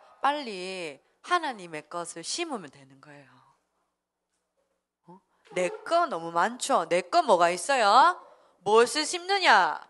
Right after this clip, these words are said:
내 거 너무 많아요. 내 거. 내 거, 내 거, 네 거. 뭐예요? 창세기 삼 장에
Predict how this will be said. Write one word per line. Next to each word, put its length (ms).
내 180
거 220
너무 240
많아요. 420
내 120
거. 520
내 140
거, 720
내 120
거, 220
네 140
거. 500
뭐예요? 600
창세기 500
삼 240
장에 520